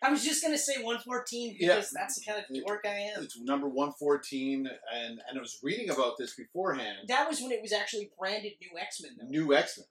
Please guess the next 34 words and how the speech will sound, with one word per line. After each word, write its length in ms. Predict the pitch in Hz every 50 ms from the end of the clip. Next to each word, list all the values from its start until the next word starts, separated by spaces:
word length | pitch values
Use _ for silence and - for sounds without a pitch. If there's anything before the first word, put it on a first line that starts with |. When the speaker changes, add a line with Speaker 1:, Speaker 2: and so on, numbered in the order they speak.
| _ _ -
Speaker 1:
That's 240 | 160 - - -
right. 60 | - 120
Speaker 2:
Like, 60 | -
they 80 | - -
changed 360 | - 156 156 160 143 - -
the 60 | -
title, 280 | - - 170 185 185 180
they 120 | 151 139
changed 300 | - - 139 127 - -
everything 360 | 123 151 180 180 156 151 151
about 260 | 139 135 135 131 110 98
it. 80 | - _ _ _ _ _ _ _ _ _ _ -
Um, 520 | 107 110 110 110 110 107 104 104 101 117 120
Speaker 1:
That's 180 | 202 233 233 -
the 120 | 254 -
first 240 | - 226 226 233 -
time 100 | 240 208
I 60 | 196
ever 180 | 190 190 185 175
saw 260 | - 196 175 160 - - _ -
Frank 160 | 180 156 143 -
Quitely's 360 | - - - - 143 143 -
art, 240 | 143 151 - - -
too. 160 | - 147 135 - _ _ _ -
Speaker 2:
Yeah, 240 | 117 143 185 180 - - - _ _ _ _ _ _ _ -
right. 220 | 123 151 165 143 -
And 140 | - 123 131
at 120 | 131 -
first 200 | - 185 196 -
I 60 | 180 139
was 100 | 131 -
just 140 | 147 139 123
like, 120 | 110 98 - _ _ _ _ _ _ _ 151 151
"Mm." 420 | 156 160 160 - 151 139 131 -